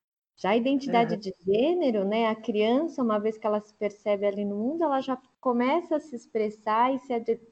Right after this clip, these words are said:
Speaker 1: se identificar de uma maneira, né? Começa muito antes, na verdade.
Speaker 2: Uhum.
Speaker 1: E acho que as pessoas confundem, né? Acaba achando que já é uma criança e já dá uma conotação, ah, talvez ela seja homoafetiva, e na verdade é uma questão de gênero, ainda nem desenvolveu a puberdade, né?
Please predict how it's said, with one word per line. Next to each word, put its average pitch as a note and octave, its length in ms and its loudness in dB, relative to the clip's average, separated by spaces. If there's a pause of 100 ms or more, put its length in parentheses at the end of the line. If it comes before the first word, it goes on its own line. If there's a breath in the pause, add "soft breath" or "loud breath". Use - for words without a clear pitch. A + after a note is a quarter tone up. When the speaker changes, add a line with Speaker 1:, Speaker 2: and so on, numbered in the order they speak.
(120)
Speaker 1:
se - 200 -16
identificar G#3+ 680 -4
de C#4 100 -10
uma C4+ 140 -4
maneira, F#3+ 440 -2
né? F#3 100 -6
Começa C#4+ 420 -6
muito D4+ 380 -4
antes, B3 520 0
na F3 140 -4
verdade. E3 720 -8 (200)
Speaker 2:
Uhum. F3+ 540 -10
Speaker 1:
E F#3+ 60 0
acho F#3+ 160 -6
que A3 60 -6
as G#3+ 80 -8
pessoas A#3 360 -6
confundem, C#4+ 840 2
né? F#3+ 100 0
Acaba F#3 360 0
achando A3+ 280 -2
que A#3 120 -12
já G#3 100 0
é G3+ 40 2
uma G#3 160 0
criança A#3+ 600 2
e C4 40 0
já A#3+ 160 2
dá A3 240 6
uma C4 200 2
conotação, A#3+ 760 0 (300 loud breath)
ah, G3 140 2
talvez F#3+ 260 -2
ela F#3 240 0
seja F#3 240 -4
homoafetiva, F#3 1040 -2
e A3 40 0
na G#3+ 140 2
verdade A3+ 540 2
é F#4 680 2
uma B3+ 160 2
questão D4 320 -2
de E4 140 2
gênero, D#4 440 0
ainda A#3+ 320 2
nem E4 240 2
desenvolveu C#4+ 480 0
a B3+ 60 0
puberdade, A#3 920 0
né? G#3 260 -4